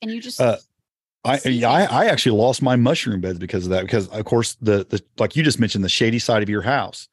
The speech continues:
Speaker 2: the shady side of my house, a few years ago, I put mushroom beds in. I filled them with wood chips and I planted mushrooms in them. And I was going to, but one of the things you have to do with mushrooms, if you can't let 'em dry out, right? They
Speaker 1: Yeah.
Speaker 2: need moist
Speaker 1: Yeah, they need
Speaker 2: and, and
Speaker 1: water.
Speaker 2: because I never went over there, they end up,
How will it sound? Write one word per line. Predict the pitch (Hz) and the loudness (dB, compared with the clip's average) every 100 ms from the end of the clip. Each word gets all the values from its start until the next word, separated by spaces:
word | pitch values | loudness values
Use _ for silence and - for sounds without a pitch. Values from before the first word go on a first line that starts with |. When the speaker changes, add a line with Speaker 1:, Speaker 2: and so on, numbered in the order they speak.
| _ - - _ - | _ -20 -20 _ -2
Speaker 2:
the | |
shady | 110 135 135 | 0 2 2
side | 143 127 | 0 2
of | |
my | 135 196 | 2 4
house, | 131 117 120 | 2 2 -2
a | 101 | -4
few | 117 | 0
years | 151 160 | 0 0
ago, | 107 101 | 0 0
I | 113 | 0
put | - 117 | -2 -4
mushroom | 139 - 101 85 | -4 -4 -8 -8
beds | 85 85 | -10 -10
in. | 85 80 - | -10 -10 -6
I | 95 | -4
filled | 117 104 | 0 2
them | |
with | 98 | 2
wood | 117 123 | 2 2
chips | 135 131 95 | 0 0 -2
and | |
I | 87 | -4
planted | - 101 95 101 98 - - - 160 | -4 -2 -2 -4 -6 -14 -20 -6 -2
mushrooms | 190 - 90 82 | 0 0 -2 -2
in | 85 | -8
them. | - _ _ | -12 _ _
And | 117 101 | -2 2
I | 120 | 2
was | 107 | 2
going | 120 110 | 0 0
to, | 110 | -4
but | 101 113 - - _ | -2 -2 -2 -16 _
one | 117 104 | 0 2
of | 113 | 2
the | 113 | 2
things | 120 | 2
you | 120 | 0
have | 117 | 0
to | |
do | 139 | 0
with | 147 | 0
mushrooms, | 131 180 120 123 98 | 0 0 0 -2 -4
if | - - - - _ _ | -10 -20 -20 -20 _ _
you | - | -4
can't | 165 | 0
let | 139 | 2
'em | 110 | 2
dry | 113 98 127 | 2 2 0
out, | 127 85 92 | 0 -4 -10
right? | 90 98 | -8 -4
They | 107 | 0
Speaker 1:
Yeah. | 113 | 2
Speaker 2:
need | 120 120 | 2 2
moist | 117 120 120 - | 2 2 0 -4
Speaker 1:
Yeah, | - - - | -14 -20 -12
they | |
need | 117 | -6
Speaker 2:
and, | 104 101 | -6 -4
and | 107 | -4
Speaker 1:
water. | 101 - - | -4 -10 -6
Speaker 2:
because | 120 139 | -2 0
I | 139 | 2
never | 139 147 156 170 | 4 4 4 4
went | 165 180 | 4 2
over | 170 240 277 | 2 2 0
there, | 156 127 143 | 0 0 2
they | 127 127 | 0 0
end | 135 | 0
up, | 127 | -2